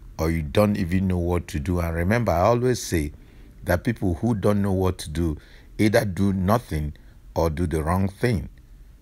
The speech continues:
which is an invitation for disaster, because everybody's problem is a mountain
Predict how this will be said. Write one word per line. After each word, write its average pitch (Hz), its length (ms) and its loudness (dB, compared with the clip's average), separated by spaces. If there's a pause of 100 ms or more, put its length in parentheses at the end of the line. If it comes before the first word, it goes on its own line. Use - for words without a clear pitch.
(240)
which - 400 0 (400)
is - 400 -2 (580)
an 85 140 0
invitation 92 600 2
for 87 160 0
disaster, 80 580 -2
because 82 420 0
everybody's 107 1000 2 (1080)
problem 95 480 4 (380)
is 95 180 0
a 98 80 8
mountain 90 580 0